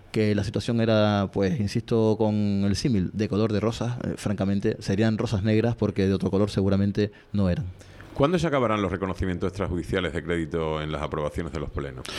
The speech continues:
Speaker 1: Pues se han ido reduciendo ya, afortunadamente,
Speaker 2: Decía el
Speaker 1: porque
Speaker 2: alcalde que se ha aumentado en número y en cantidad.
Speaker 1: No, eh, se han reducido en número y en cantidad. Y ayer, además, en el pleno que teníamos por la tarde, lo manifestaba, eh, mi compañero portavoz, eh, Pedro Antonio Campos.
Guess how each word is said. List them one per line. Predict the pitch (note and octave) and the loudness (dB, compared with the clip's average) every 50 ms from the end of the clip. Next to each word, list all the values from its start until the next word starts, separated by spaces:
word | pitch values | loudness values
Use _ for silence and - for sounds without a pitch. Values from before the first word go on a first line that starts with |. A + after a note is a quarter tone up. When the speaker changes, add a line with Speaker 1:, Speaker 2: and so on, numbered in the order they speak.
| - - - - | -10 -10 -2 0
Speaker 1:
Pues | A#2 G#2+ - | 2 2 4
se | C#3 | 4
han | C#3 D#3+ | 4 6
ido | E3+ E3 E3 | 6 6 6
reduciendo | D#3 D3 C#3 C3 - - D3+ D3 C#3 | 6 4 2 2 2 2 2 2 4
ya, | C3+ C#3 | 4 4
afortunadamente, | C#3 - D3 A#2 B2+ A#2+ B2 B2 B2 B2+ C3+ C3 B2+ B2+ | 2 2 0 0 0 0 2 2 2 2 2 4 2 2
Speaker 2:
Decía | G2+ G2+ | 2 4
el | F#2+ G2 | 4 6
Speaker 1:
porque | G#2+ A#2 | 6 6
Speaker 2:
alcalde | A#2 A2+ A#2+ B2+ C3+ | 4 4 2 2 0
que | A#2+ G#2 | 0 0
se | - | -2
ha | G2+ | -2
aumentado | G2+ G#2 G2 F2 F2+ F2 D2+ D2+ | -2 -2 -2 0 0 0 0 0
en | D2 D2+ | -2 -2
número | G2 C3 D3+ E3 E3 F#3 D#3+ | -2 0 0 0 0 0 -2
y | F2+ | -2
en | G#2+ F2+ | -4 -2
cantidad. | E2 D#2 D2 - D2 C2 - - - | -4 -6 -4 -6 -6 -8 -8 -8 0
Speaker 1:
No, | - C#3 - G#3 - - _ - | 0 2 2 0 -4 -12 _ -4
eh, | - G#2+ G#2 G2 | -2 0 0 0
se | - C#3 | 0 0
han | C#3+ | 2
reducido | E3 E3 E3 D3 - - F3+ F3 F3+ F#3 - - | 4 2 2 2 2 2 4 4 4 2 0 0
en | C#3+ C3 C3 | -2 0 0
número | D3 D3+ D3+ D3+ D3+ | 0 0 0 0 0
y | |
en | D3 C#3 | 0 2
cantidad. | C#3 C#3 C#3 B2+ C#3 C3 A#2+ A#2 - - - - - - - - - - | 0 0 2 2 2 2 2 0 -6 -14 -18 -16 -14 -12 -12 -14 -4 0
Y | B2 A#2 | 2 4
ayer, | A2 A2+ A#2+ C#3 D3+ D3+ | 4 4 4 4 4 4
además, | D#3 D3 D3 D3+ D#3 D3+ | 4 4 4 4 4 4
en | D3 C#3 | 4 4
el | B2+ A#2+ A2+ | 4 2 2
pleno | - D3+ D3 C#3+ | 2 2 2 2
que | C3+ C3+ | 2 2
teníamos | C3 C3 C#3 C#3 C3 C3 A#2 | 2 2 2 2 2 0 2
por | - C3 B2+ | 2 2 2
la | B2+ | 4
tarde, | C#3+ C#3+ D3 C#3+ D3+ D#3 D#3 - | 4 2 4 4 2 2 0 0
lo | - A#2+ A#2+ A#2+ | 2 2 4 4
manifestaba, | A#2 A#2 A#2 A2 A2+ G#2+ - B2 A#2+ B2 C3 C3 C3+ C3 - | 4 2 2 2 0 0 2 2 4 4 4 4 2 0 0
eh, | A2 A2+ A2 A2 | 2 2 2 4
mi | A2 A2 G#2+ | 2 2 0
compañero | - A2 G2+ G#2+ G#2 A2 A#2 A#2 | 0 0 0 0 2 2 2 2
portavoz, | - A2+ - - G#2+ A2+ A#2+ B2 B2+ B2+ - | 2 0 0 2 2 4 4 4 2 0 0
eh, | - A2 G#2 G#2 G#2 G2+ G2+ | 2 2 4 4 4 4 2
Pedro | - G2+ G2+ | 2 0 0
Antonio | G2 A2+ A2+ A2+ | 0 0 -2 0
Campos. | - D#3 E3+ B2 A2 - F2+ E2 | 2 2 0 2 -2 -4 -4 -6